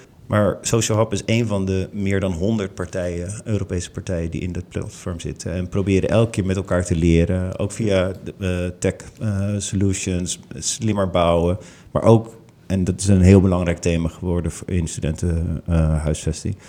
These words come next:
het welzijn van studenten verbeteren. En dat is ook wel iets wat vanaf het begin ook heel erg binnen de Social Hub de kern was van waarom we het deden. Van hoe zorgen we nou voor mensen? Hoe zorg je dat ze zich beter voelen? Hoe zor-, hoe,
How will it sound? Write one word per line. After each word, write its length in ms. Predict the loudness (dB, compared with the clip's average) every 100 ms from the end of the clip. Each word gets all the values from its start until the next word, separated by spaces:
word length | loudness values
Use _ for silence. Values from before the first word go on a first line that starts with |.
| -12 0
het 120 | 6
welzijn 400 | 8 8 4 0
van 120 | -4
studenten 420 | -4 -4 -6 -8
verbeteren. 560 | -8 -6 -6 -6 -10 -12 -18 -20 -20 -20 _ -18 -4
En 240 | 0 4
dat 220 | 6 6
is 140 | 4 2
ook 160 | 2
wel 120 | 2
iets 160 | 2 0
wat 180 | -4 -6
vanaf 240 | -4 -4 -2
het 120 | -2
begin 420 | -2 2 0 2
ook 140 | -2
heel 420 | 2 6 8 6 2
erg 440 | 0 0 -4 -12 -20 -20 -20 -20 _ _ -20 -10
binnen 480 | 2 4 4 2 0
de 80 |
Social 440 | -2 -2 0 -2 -2
Hub 260 | -4 -4
de 100 | -6 -4
kern 340 | 0 2 0 -4
was 180 | -8
van 120 | -8 -4
waarom 300 | -4 -4 -6
we 60 |
het 100 | -6
deden. 300 | -6 -6 -8
Van 160 | -8 -6
hoe 200 | -2 0
zorgen 340 | 2 0 -2
we 60 | -4
nou 200 | -2 -4
voor 160 | -4 -6
mensen? 420 | -6 -6 -6 -8 -12 -20 -12
Hoe 140 | -6 -2
zorg 260 | 0 0
je 60 | -2
dat 140 | -8
ze 120 | -8 -8
zich 260 | -8 -8 -10 -8
beter 460 | 6 8 8 6
voelen? 300 | 0 0 0
Hoe 100 | 0
zor-, 240 | -4 -8 -8
hoe, 220 | -8